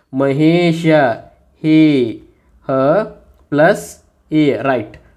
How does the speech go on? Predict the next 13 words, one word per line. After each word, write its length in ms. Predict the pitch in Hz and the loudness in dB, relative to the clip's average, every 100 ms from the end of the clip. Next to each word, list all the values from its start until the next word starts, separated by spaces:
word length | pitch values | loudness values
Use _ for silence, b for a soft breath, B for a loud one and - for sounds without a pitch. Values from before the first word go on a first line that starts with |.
| _ - | _ -6
ಅ 40 | |
ಆ 340 | 165 175 175 175 | -2 0 2 2
ಇರೋದು 280 | 170 170 | 2 2
ಏನಾಗಿ 220 | 165 170 160 | 2 0 0
ಬದಲಾಯಿತು? 600 | 165 165 165 170 175 170 | 0 0 0 -2 -6 -2
ಎ 140 | 156 | 2
ಆಗಿ 180 | 151 143 | 2 0
ಬದಲಾಯಿತು. 480 | 156 131 120 107 123 | -2 -2 -4 -6 -10
So 160 | 139 | -8
ಮಹೇಶ್ 400 | 139 127 147 156 | -6 -4 -6 -6
ಅನ್ನೋದು 260 | 147 135 123 | -4 -4 -6
ಕೂಡ 160 | 123 123 | -6 -4
ನಮಗೆ 600 | 117 117 135 240 B | -4 -4 -2 -4 B